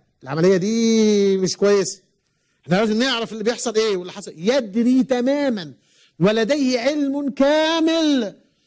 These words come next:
بما جرى داخل السفارة، وإن لم يكن لديه علم بأنه هيتقتل، طلع قال لك جملة مفيدة اتقالت في وسط الكلام ده:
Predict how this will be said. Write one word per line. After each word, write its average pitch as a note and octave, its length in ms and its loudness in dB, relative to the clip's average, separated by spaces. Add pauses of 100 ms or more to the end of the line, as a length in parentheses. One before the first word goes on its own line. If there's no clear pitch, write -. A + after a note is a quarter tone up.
(140)
بما E4 480 2
جرى C#4 640 0
داخل C4+ 380 0
السفارة، A#3+ 640 0 (560)
وإن D4+ 400 2
لم E4 160 0
يكن D4 440 -2 (180)
لديه A3+ 640 0
علم G#3+ 480 -4 (160)
بأنه G#3 640 -4 (600)
هيتقتل، F4 720 -2 (320)
طلع G#3+ 180 2
قال A3+ 300 -8
لك A3 140 -10 (120)
جملة G#3+ 320 -2
مفيدة G3 400 -2
اتقالت G3+ 440 -4
في - 80 -4
وسط F#3+ 220 2
الكلام F3+ 340 -2
ده: G3+ 220 -2